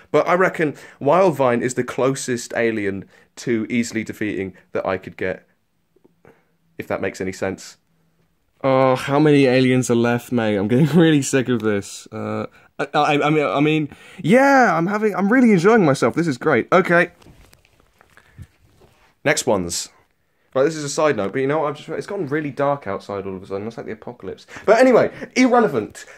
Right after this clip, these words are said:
The next alien I'm going to be fighting is one of the original ten, X L R eight.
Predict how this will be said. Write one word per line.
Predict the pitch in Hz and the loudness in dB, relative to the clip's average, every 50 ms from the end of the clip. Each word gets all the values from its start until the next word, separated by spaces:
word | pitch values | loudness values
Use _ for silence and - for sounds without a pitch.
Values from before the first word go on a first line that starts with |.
| _ | _
The | - 165 | 0 0
next | 214 233 - - | 0 0 0 0
alien | 202 202 208 220 226 226 - | 0 0 0 0 0 0 2
I'm | 196 202 202 | 2 2 4
going | 208 202 | 2 2
to | 202 196 | 0 -2
be | 190 | -6
fighting | 190 196 202 202 202 214 196 196 190 - - - | -2 -2 -2 0 0 0 -2 -2 -4 -4 -2 -2
is | 196 185 180 | -2 0 0
one | 202 202 | -2 -2
of | 170 | -2
the | 202 202 196 | -2 0 0
original | 185 185 202 180 196 202 196 | 0 0 0 -2 -2 -2 -4
ten, | 190 214 214 202 196 196 190 190 - - - - _ _ _ - | -2 -2 -2 0 0 -2 -2 -4 -6 -14 -20 -20 _ _ _ -4
X | 185 185 - - - - 208 | -4 -4 -4 -4 -2 -2 0
L | 196 202 208 208 202 - | 0 0 0 0 -2 -2
R | 185 190 196 196 196 - | 0 0 0 0 -2 -2
eight. | - 196 196 170 - - - - - - - - | -2 -2 -2 -2 -4 -6 -10 -10 -10 -10 -10 -12